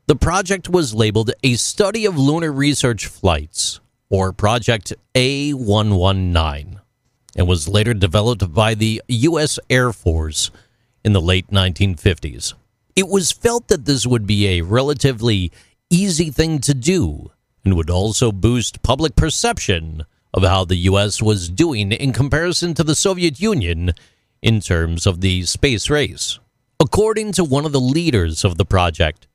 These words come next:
physicist Leonard Rafael, hitting the moon with an intercontinental ballistic missile would have been relatively easy to accomplish, including hitting the target with an accuracy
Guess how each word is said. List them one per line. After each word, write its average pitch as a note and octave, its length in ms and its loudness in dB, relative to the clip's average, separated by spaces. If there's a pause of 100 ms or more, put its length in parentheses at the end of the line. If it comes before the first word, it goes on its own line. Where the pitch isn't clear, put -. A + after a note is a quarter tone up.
(160)
physicist A#2 680 0 (160)
Leonard C#3+ 520 0 (160)
Rafael, A2 1040 0 (400)
hitting A3+ 480 2
the G#3+ 60 2
moon D#3 480 2
with C#3 160 0
an A#2+ 220 0
intercontinental C3 840 0
ballistic A2+ 540 0
missile F#2+ 580 2
would F#2 220 2
have G2 180 0
been G2 300 0
relatively B2 680 0
easy F#3+ 400 -4
to F3+ 180 2
accomplish, D#3+ 600 -4 (680)
including F#2+ 680 2
hitting F#2+ 360 -2
the G2 80 -2
target A2 500 -2
with A2 140 2
an A2 240 -2
accuracy A#2 840 0